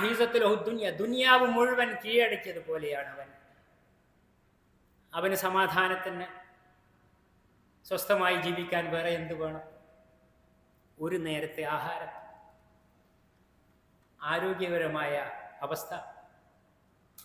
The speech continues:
സമാധാനപരമായ അന്തരീക്ഷം, ഇതാണ് സുസ്ഥിരതയുടെ,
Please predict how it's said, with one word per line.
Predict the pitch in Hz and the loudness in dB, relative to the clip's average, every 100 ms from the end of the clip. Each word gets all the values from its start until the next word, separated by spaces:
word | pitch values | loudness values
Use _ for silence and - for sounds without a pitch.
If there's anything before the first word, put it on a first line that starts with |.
| _ _ - | _ _ -10
സമാധാനപരമായ | 147 139 156 156 156 160 151 139 135 135 | -6 -2 -2 -2 -2 -2 -4 -4 -6 -6
അന്തരീക്ഷം, | 131 127 123 - 120 _ _ _ _ _ _ _ _ _ _ _ _ _ _ _ _ - | -8 -8 -10 -14 -20 _ _ _ _ _ _ _ _ _ _ _ _ _ _ _ _ -18
ഇതാണ് | 127 135 143 135 127 - _ _ _ _ _ _ _ - | -14 -12 -12 -14 -18 -20 _ _ _ _ _ _ _ -18
സുസ്ഥിരതയുടെ, | 147 - 170 160 156 156 170 | -16 -8 -4 0 2 0 0